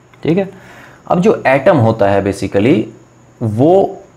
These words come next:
independently रह भी सकता है, means कि अकेला रह भी सकता है और नहीं भी रह सकता,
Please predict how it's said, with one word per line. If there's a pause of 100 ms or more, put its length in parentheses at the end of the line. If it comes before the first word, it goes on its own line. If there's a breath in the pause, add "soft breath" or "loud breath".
(380)
independently
रह
भी
सकता
है,
means
कि
अकेला
रह
भी
सकता
है
और
नहीं
भी
रह
सकता,